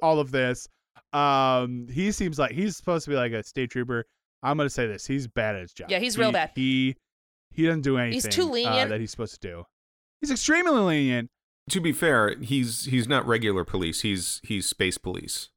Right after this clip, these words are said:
Speaker 2: <laughs> That's right.
Speaker 1: That's true.
Speaker 2: That's right.
Speaker 1: That's fair.
Speaker 2: No.
Speaker 3: He's,
Speaker 1: He's
Speaker 3: he's
Speaker 1: like
Speaker 3: not
Speaker 1: this, he's
Speaker 3: used to
Speaker 1: like this.
Speaker 3: driving on, on land.
Speaker 1: He's like, "This is out of my jurisdiction.
Speaker 3: <laughs>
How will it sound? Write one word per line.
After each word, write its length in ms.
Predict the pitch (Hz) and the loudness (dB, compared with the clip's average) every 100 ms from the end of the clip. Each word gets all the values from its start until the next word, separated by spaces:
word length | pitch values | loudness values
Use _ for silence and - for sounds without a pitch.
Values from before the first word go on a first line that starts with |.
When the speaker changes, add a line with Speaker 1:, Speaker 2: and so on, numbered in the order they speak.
| _ | _
Speaker 2:
<laughs> 200 | _ _ | _ _
That's 200 | 339 320 | 0 2
right. 160 | 262 180 | -2 2
Speaker 1:
That's 260 | 180 - - | 2 0 -4
true. 220 | 220 98 | -4 0
Speaker 2:
That's 260 | 262 254 185 | 0 0 -4
right. 160 | 160 - _ | -6 -8 _
Speaker 1:
That's 180 | 131 - | -4 -4
fair. 280 | - 196 90 | -6 -8 -4
Speaker 2:
No. 200 | 339 320 - _ _ - | 0 0 -2 _ _ -2
Speaker 3:
He's, 180 | 170 160 | 0 4
Speaker 1:
He's 120 | 208 | 6
Speaker 3:
he's 40 | |
Speaker 1:
like 80 | 226 | 6
Speaker 3:
not 60 | 185 | 6
Speaker 1:
this, 80 | - | 4
he's 40 | 120 | 6
Speaker 3:
used 80 | |
to 40 | - | 4
Speaker 1:
like 80 | - | 6
this. 120 | 131 | 6
Speaker 3:
driving 300 | 131 127 120 | 6 4 4
on, 320 | 107 101 95 | 4 2 0
on 240 | 104 98 | 0 2
land. 460 | 101 98 76 85 92 _ _ _ _ _ - | 2 2 0 -4 -10 _ _ _ _ _ -6
Speaker 1:
He's 140 | 214 | 0
like, 120 | 202 | 0
"This 120 | 220 | 0
is 100 | 262 | 2
out 120 | 233 214 | 2 4
of 60 | |
my 80 | 196 | 2
jurisdiction. 720 | 180 185 156 196 202 104 | 2 0 0 -2 -2 -8
Speaker 3:
<laughs> 60 | 107 | -10